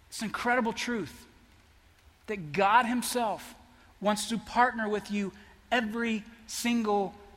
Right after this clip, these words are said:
day. But it does not mean that God will not give you more than you can handle. In fact, there may be moments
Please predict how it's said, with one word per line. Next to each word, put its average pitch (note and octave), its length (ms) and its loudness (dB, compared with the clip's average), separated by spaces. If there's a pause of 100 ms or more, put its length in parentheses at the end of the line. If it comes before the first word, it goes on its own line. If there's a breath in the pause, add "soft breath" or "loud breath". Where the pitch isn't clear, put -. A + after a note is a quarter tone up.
(100)
day. D3+ 480 -2 (720)
But E3+ 100 -4
it E3 100 -4
does G#3 160 0
not G#3+ 220 4
mean E3 380 0 (720)
that E3+ 100 -6
God F#3 240 4
will G3 80 -2
not F#3 180 0
give F3 220 -2
you D#3+ 160 -4
more F#3 340 -2
than E3 160 -4
you F3 100 -6
can E3 140 -8
handle. D#3 360 -6
In - 80 -6
fact, G#3+ 520 -2 (720 soft breath)
there G3+ 280 6
may A#3 220 4
be A#3 160 2
moments G3+ 640 -2